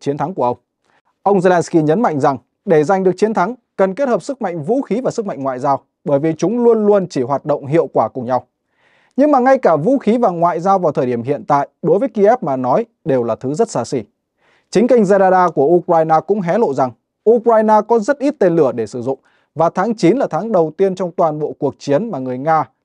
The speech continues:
tấn công lãnh thổ Ukraine bằng U A V mỗi ngày.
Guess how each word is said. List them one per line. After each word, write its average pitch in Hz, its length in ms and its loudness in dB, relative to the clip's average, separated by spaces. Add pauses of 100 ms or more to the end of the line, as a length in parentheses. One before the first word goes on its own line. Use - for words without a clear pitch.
tấn 233 180 0
công 220 180 0
lãnh 220 140 -6
thổ 185 100 -2
Ukraine 156 520 -4 (140)
bằng 135 200 -6
U 151 120 -4
A 147 100 -2
V 135 100 -8 (120)
mỗi 165 200 -6
ngày. 143 200 -2